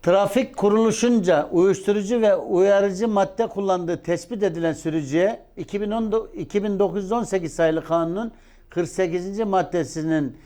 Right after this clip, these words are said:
sekizinci fıkrasında belirtilen miktarda idari para cezası verilerek sürücü belgesi beş yıl süreyle geri alınır. Alkol dışındaki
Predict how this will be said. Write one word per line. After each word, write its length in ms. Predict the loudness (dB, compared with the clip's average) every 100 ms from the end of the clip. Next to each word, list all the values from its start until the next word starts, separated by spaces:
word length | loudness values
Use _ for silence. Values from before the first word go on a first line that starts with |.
| -20 _
sekizinci 720 | -4 -2 0 -2 -2 0 0
fıkrasında 720 | 0 0 0 0 0 -2 2
belirtilen 460 | 0 0 -4 -4 -2
miktarda 500 | -2 0 0 0 -4
idari 380 | 0 0 0
para 260 | 0 -2 0
cezası 420 | -2 0 0 0
verilerek 420 | -6 -2 -2 -2 -6 _ _
sürücü 420 | -6 -4 -2 0
belgesi 600 | 2 2 0 -2 -2 -2 -4 _ _ -10
beş 420 | 0 2 2 -4
yıl 200 | -4 -4
süreyle 720 | -4 -4 0 2 2 0 0 -8 _ _ -2
geri 200 | 2 2
alınır. 300 | 0 -8 -18 _ _ _ _ _ _ _ _ _ -2
Alkol 560 | 0 0 2 2 2 0
dışındaki 560 | -4 -4 -2 0 -2